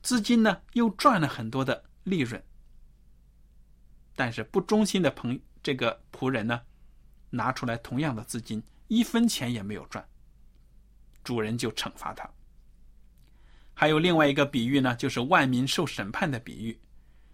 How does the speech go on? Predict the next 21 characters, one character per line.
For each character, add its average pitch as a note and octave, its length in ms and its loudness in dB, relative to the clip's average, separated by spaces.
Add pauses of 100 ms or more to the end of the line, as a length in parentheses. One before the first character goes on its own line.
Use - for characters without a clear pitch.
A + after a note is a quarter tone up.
(520)
当 C3+ 220 4
人 C#3+ 180 2
子 C3 140 0
来 A#2+ 180 0
的 C#3 80 0
时 B2 160 -2
候 C3+ 140 0
呢， A#2 180 0
地 E3 140 2
上 C#3+ 160 2
的 D3 100 4
万 F#3 220 4
民 C3+ 200 2
分 E3+ 220 -2
成 D3+ 160 0
了 D3 80 4
绵 C#3+ 340 2
羊 E3+ 140 2
和 D#3+ 120 -2
山 A#3+ 280 2
羊， B2+ 180 2